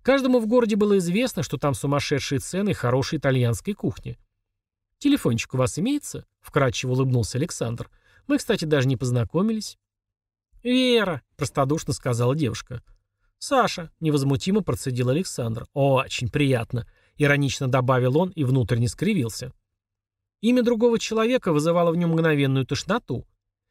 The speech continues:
Не всякое, конечно, такое, которое он узнавал вот так сходу,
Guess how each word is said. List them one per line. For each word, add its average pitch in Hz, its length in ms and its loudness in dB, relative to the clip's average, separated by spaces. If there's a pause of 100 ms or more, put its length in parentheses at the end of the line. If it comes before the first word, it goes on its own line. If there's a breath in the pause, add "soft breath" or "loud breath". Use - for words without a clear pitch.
(140)
Не 131 160 2
всякое, 254 360 0
конечно, 135 460 -2
такое, 208 400 2
которое 139 320 0
он 139 60 2
узнавал 131 380 2
вот 120 180 -4
так 123 200 -4
сходу, 123 420 -2